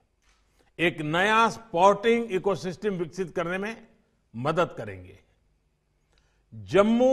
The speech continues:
और श्रीनगर में दो खेलो इंडिया Centers of Excellence और बीस जिलों में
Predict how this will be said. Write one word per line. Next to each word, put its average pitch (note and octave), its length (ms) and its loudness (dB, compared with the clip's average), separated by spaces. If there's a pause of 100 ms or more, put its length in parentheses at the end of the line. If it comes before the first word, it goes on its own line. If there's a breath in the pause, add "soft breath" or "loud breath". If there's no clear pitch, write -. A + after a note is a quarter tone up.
और F#3+ 240 2
श्रीनगर G#3+ 540 2
में F#2 220 -12 (1300)
दो G#3 460 10 (200)
खेलो A3+ 360 8
इंडिया G3+ 380 6 (1200)
Centers G3 580 0
of G3 140 0
Excellence F#3 540 -2 (1120)
और F3 200 4
बीस A3+ 380 2 (100)
जिलों G#3 340 8
में C3+ 280 -4